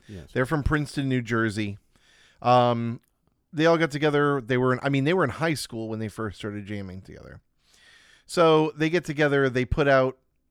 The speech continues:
Speaker 2: three albums.
Speaker 1: Mm-hmm.
Speaker 2: Uh, But Anyway is on the first album and gets some, you know, gets a little bit of play, uh, but doesn't really do much for 'em. This is their fourth album, and it's called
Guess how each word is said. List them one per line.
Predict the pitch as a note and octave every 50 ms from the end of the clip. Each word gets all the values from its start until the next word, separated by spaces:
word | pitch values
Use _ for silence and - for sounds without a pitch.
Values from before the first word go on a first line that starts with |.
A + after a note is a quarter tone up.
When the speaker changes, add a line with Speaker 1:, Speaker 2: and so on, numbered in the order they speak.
| _ _ -
Speaker 2:
three | - - - E3+ G#3 A3 F#3+ E3+
albums. | D#3 C#3 A#2 G2 F2 D2 D#2 F2+ G2+ G#2 - - D#2+ D#2+ F#2 F#2 - _ _ _ _ _ _ _ _ _ _ _ _ _ _ _ _ - - _
Speaker 1:
Mm-hmm. | - A2+ - _
Speaker 2:
Uh, | - C3 A#2+ A#2
But | A#2 G2+ C3+ C3
Anyway | D3 D3 D#3 D3+ C#3+ C#3+ C3+ C3 B2+
is | B2 A#2+ G#2+
on | A#2+ A#2+ A#2+ A#2 A2+
the | A2 G#2+
first | - - D3+ C#3 A#2 - B2
album | A2 G#2 G2+ G2+ G#2+ B2+ - _ _ _ _ _ _ _ _ _ _ -
and | C3 B2+ B2+ B2+ B2 B2 A#2
gets | - G3+ F#3 - -
some, | - F#3+ E3 D#3 D3+ C#3+ - _ _ _ _ _ _ _ _ _
you | E3+ F3 D3+
know, | B2 A#2
gets | A#2 C#3 C#3+ -
a | D3+
little | C#3 C3+ B2+ B2
bit | A#2+ A2+
of | G#2+ -
play, | - - G#2+ G2+ F#2+ F#2+ F#2 F#2 - _ _ _ _ _ _ _ _ _ -
uh, | A#2 A#2 A2+ A2 G#2+
but | G#2+ G2 B2+ A#2
doesn't | C#3+ C#3 B2 C3
really | A#2+ A#2 G#2+
do | - G#2 A#2 A2
much | A2 G#2+ G2+ -
for | - - G#2 G2+ G2 F2+
'em. | E2 E2+ F2 - _ _ _ _ _ _ _ _ _ _ -
This | C3+ F3 F3+ - -
is | D#3+ C3+ B2 A#2+ A#2+ B2+ C3+ D3 - - - _ _
their | B2+ B2+ B2 A#2+
fourth | - - F3 G#3 B3 A3+ G#3 -
album, | - G2 F#2 F#2 - F#2 F#2+ A2 A#2+ - _
and | - C3+ B2+
it's | A#2+ A2+ -
called | - - F#3 D#3+ B2 G#2 G#2 A2+ A#2+ B2+ -